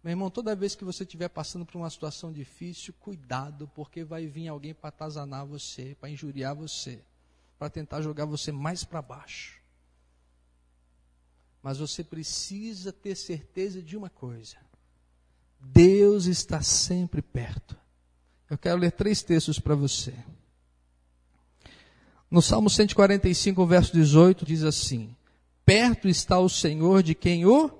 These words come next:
invoca." Em Filipenses quatro dezenove diz: "E o meu Deus há de suprir em Cristo Jesus cada uma das vossas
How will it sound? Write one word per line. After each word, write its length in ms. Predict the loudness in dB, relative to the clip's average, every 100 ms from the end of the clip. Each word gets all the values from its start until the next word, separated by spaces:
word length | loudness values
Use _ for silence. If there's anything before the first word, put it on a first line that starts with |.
| _ _ _ _ _ _ _ _ _
invoca." 760 | -4 2 8 8 8 0 -6 -6 -14 -20 _ _ _ _ _ _ _ _
Em 120 | -4
Filipenses 560 | -2 0 2 4 4 4
quatro 280 | 6 6 4
dezenove 600 | 0 0 2 2 2 0
diz: 240 | 0 4
"E 80 | 4
o 40 |
meu 240 | 6 6 6
Deus 1120 | 4 0 2 4 0 -4 -10 -12 -14 -18 _ _ _ _ _ _ -4
há 140 | -2
de 140 | 0
suprir 520 | -2 -2 -2 -2 0 0
em 60 |
Cristo 580 | -2 -2 0 0 -2 -2
Jesus 600 | 2 0 0 -2 -2 -2
cada 500 | -8 -6 -6 -4 -4
uma 440 | -4 -4 -4 -4 -2
das 200 | -4 -4
vossas 680 | -4 -4 -4 -8 -10 -12